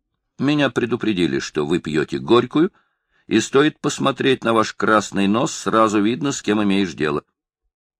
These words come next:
Так это все с Карпат, господин обер-лейтенант. Там поневоле приходилось пить.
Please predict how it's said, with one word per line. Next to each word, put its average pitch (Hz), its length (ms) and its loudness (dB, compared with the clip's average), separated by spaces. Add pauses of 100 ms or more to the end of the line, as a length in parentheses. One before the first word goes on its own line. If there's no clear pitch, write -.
(120)
Так - 220 -20
это - 120 -14
все - 200 -12
с - 100 -10
Карпат, - 480 -4
господин 67 400 -6
обер-лейтенант. 58 720 -12 (520)
Там 98 220 4
поневоле 95 540 2
приходилось 196 580 -2
пить. - 320 -6